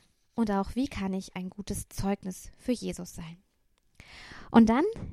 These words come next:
komme ich zu dem ganz konkreten Teil des Bibelstudiums.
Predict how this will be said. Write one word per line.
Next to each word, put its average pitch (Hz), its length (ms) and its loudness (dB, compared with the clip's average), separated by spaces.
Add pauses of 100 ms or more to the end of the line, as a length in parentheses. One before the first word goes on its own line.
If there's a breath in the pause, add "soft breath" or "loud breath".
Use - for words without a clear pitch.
(140)
komme 208 220 6
ich - 220 4
zu 196 140 4
dem 185 200 6
ganz 220 300 4
konkreten 202 840 4 (140)
Teil 180 380 2
des 196 140 -2
Bibelstudiums. 190 840 2